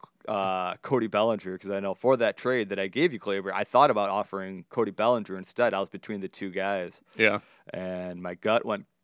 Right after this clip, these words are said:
Speaker 1: Glaber.
Speaker 2: <laughs>
Speaker 1: And for this year, thank
Speaker 2: So
Speaker 1: God, so
Speaker 2: far,
Speaker 1: far,
Speaker 2: yeah,
Speaker 1: holy
Speaker 2: yeah.
Speaker 1: moly.
Speaker 2: <laughs> Best,
Speaker 1: Like
Speaker 2: best, uh, fantasy player available right now.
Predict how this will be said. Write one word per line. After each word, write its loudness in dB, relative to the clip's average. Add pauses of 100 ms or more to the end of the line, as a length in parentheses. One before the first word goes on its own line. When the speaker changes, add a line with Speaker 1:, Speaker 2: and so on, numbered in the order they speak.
Speaker 1:
Glaber. 0
Speaker 2:
<laughs> -6
Speaker 1:
And -6
for -6
this 4
year, -2
thank -4
Speaker 2:
So 2
Speaker 1:
God, 6
so 8
Speaker 2:
far, 6
Speaker 1:
far, 8
Speaker 2:
yeah, 2
Speaker 1:
holy 4
Speaker 2:
yeah. -4
Speaker 1:
moly. 0
Speaker 2:
<laughs> -12 (680)
Best, 2
Speaker 1:
Like 2 (140)
Speaker 2:
best, 2
uh, 2
fantasy -6
player 0
available 0
right -8
now. -8